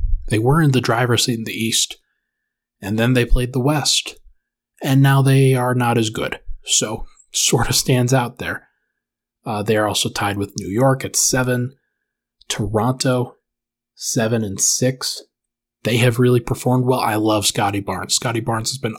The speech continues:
awesome. Uh, he's just really, really talented. I was on the right side of history with my Scotty Barnes takes.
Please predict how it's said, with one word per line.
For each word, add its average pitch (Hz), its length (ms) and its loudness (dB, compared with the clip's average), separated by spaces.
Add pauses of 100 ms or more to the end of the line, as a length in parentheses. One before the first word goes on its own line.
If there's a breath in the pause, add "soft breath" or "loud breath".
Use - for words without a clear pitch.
awesome. - 500 -4 (600)
Uh, 92 140 -8
he's 117 260 0
just 120 220 -2
really, 113 320 4
really 107 260 0
talented. 104 500 -2
I 151 120 0
was 180 160 4
on 185 80 4
the 151 100 2
right 131 220 -2
side 127 180 0
of 120 120 0
history 110 520 -4 (680)
with 117 200 0
my 110 120 0
Scotty 110 340 0
Barnes 101 340 -4
takes. - 480 -6